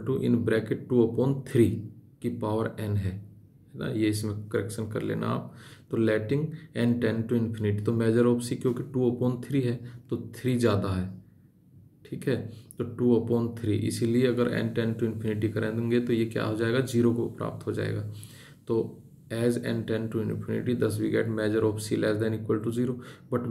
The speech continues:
measure of C greater than equal to zero, क्योंकि measure पॉजिटिव होती है, तो measure of C equal to zero, तो इससे प्रूफ हो जाता है जो Cantor सेट है, वो अनकाउंटेबल सेट है और उसकी मेजर ज़ीरो है। इसमें करेक्शन कर लेना, जहाँ पर टू upon n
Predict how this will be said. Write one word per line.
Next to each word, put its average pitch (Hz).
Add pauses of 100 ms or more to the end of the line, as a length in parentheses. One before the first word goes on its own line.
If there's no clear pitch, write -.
measure 113
of 135
C 135
greater 120
than 127
equal 120
to 123
zero, 123
क्योंकि 123
measure 113
पॉजिटिव 123
होती 120
है, 117
तो 117
measure 113
of 117
C -
equal 113
to 120 (100)
zero, 127 (360)
तो 120
इससे 113
प्रूफ 120
हो 104
जाता 104
है 120
जो 120
Cantor 107
सेट 104
है, 120
वो 117
अनकाउंटेबल 104
सेट 107
है 107
और 113
उसकी 110
मेजर 160 (680)
ज़ीरो 104
है। 90
इसमें 120
करेक्शन 110
कर 104
लेना, 104
जहाँ 104
पर 113
टू 113 (280)
upon 110
n 110